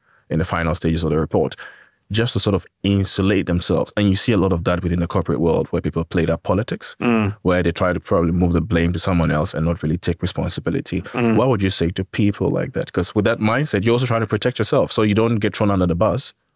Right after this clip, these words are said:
Speaker 2: Yeah.
Speaker 1: all the time.
Speaker 2: This is a really good question. I think that I would reflect and say that being accountable and responsible does require an element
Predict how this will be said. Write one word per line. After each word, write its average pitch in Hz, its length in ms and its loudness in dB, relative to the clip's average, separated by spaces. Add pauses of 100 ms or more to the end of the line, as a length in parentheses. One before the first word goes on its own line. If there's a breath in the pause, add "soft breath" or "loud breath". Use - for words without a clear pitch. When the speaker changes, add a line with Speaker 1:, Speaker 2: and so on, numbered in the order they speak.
(140)
Speaker 2:
Yeah. 110 200 2
Speaker 1:
all 98 60 4
the 95 80 -2
time. 101 300 -2 (880 loud breath)
Speaker 2:
This 123 200 2
is 110 80 2
a 104 60 2
really 98 200 0
good 101 160 0
question. 101 580 0 (200)
I 135 100 4
think - 440 -2
that 208 640 0
I 117 80 0
would 113 200 2
reflect 139 400 0
and 120 120 4
say 110 440 2
that 101 560 -2 (640)
being 147 240 4
accountable 110 920 2 (420)
and 104 220 2
responsible 104 920 0 (380)
does 110 420 2
require 104 1000 0 (400 soft breath)
an 107 120 0
element 104 580 2